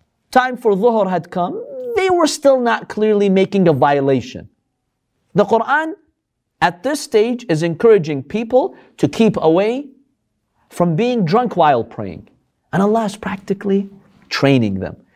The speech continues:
Because Allah knows overnight you can't stop that addiction. So s-, reduce. Now that you have five prayers, the amount of time, the window that you have to get drunk is much smaller, right? So now this discourages people from drinking, or the, it limits the amount that they will drink.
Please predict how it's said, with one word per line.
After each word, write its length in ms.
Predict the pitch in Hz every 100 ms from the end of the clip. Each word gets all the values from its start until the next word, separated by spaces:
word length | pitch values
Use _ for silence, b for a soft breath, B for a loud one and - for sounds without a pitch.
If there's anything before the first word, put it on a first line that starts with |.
| b b
Because 260 | 156 196
Allah 300 | 170 185 208
knows 280 | 180 190 160
overnight 440 | 147 156 139 156 151
you 100 | 120
can't 280 | - 143 -
stop 300 | - 131 135
that 240 | 117 120
addiction. 520 | 104 131 127 - 82 _ _ b b b b b
So 340 | - 233 302
s-, 260 | - - _ -
reduce. 600 | 285 311 349 311 - - _ _ _ _ _ _ _ _ _ _ -
Now 260 | 175 214 294
that 200 | 233 175
you 100 | 170
have 160 | 156
five 380 | - 180 262 285
prayers, 540 | - 180 143 135 147 - b b b
the 200 | 127 160
amount 340 | 180 226 311
of 180 | 247 190
time, 280 | - 214 165
the 100 | 143
window 360 | 143 233 220 165
that 160 | 135
you 80 | 156
have 120 | 151
to 80 | -
get 220 | 135 151
drunk 260 | 123 185 190
is 160 | 123 113
much 200 | 170 -
smaller, 420 | 147 165 147 107
right? 320 | 131 190 - _ _ _ _ _ _ b b b b
So 260 | - - 220
now 240 | 285 320
this 200 | 277 277
discourages 720 | 170 196 - 240 262 175 170
people 300 | - 113 110
from 220 | 98 101
drinking, 460 | 98 104 90 76 90
or 240 | - 190 220
the, 260 | 185 196
it 160 | 196 196
limits 400 | 170 240 247 -
the 140 | 165
amount 280 | 131 143 143
that 140 | 117 113
they 100 | 101
will 160 | 95
drink. 400 | 101 95 95 -